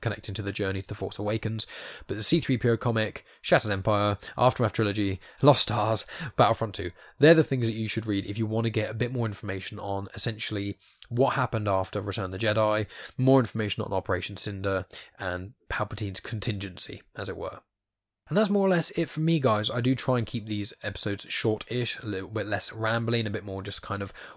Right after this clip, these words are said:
what information that I find is interesting from the comics themselves, as well as little tidbits of information I like to give that kind of connect the dots without me just sitting here and going, "Here's Poe Dameron's life story. Here's everything that happened to Shara." You know, it's that sort of thing. So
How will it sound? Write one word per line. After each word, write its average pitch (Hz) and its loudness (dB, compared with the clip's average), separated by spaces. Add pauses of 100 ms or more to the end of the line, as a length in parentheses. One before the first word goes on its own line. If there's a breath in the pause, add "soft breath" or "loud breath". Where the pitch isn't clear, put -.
what 113 0
information 104 -4
that 101 -8
I 98 -4
find 95 -4
is 98 -6
interesting 101 -4
from 139 2
the 135 2
comics 123 0
themselves, 123 2 (220 loud breath)
as 107 0
well 104 4
as 98 0
little 101 -2
tidbits 98 -8
of - -16
information 101 -8
I 95 -2
like 90 -4
to 110 -12
give 95 -6
that - -10
kind 98 -10
of 90 -12
connect - -8
the 95 -10
dots - 0
without 98 0
me 98 -6
just - 0
sitting - -2
here 101 -4
and 101 -6
going, 101 -2 (120 loud breath)
"Here's 214 10
Poe 165 2
Dameron's 196 2
life 180 2
story. 196 4 (220 loud breath)
Here's 208 8 (220 loud breath)
everything 143 0
that 123 -2
happened 113 -2
to 170 0
Shara." 190 4 (260 loud breath)
You 135 0
know, 123 4
it's 131 -4
that 117 -2
sort 101 -2
of - -12
thing. 95 -6
So 120 2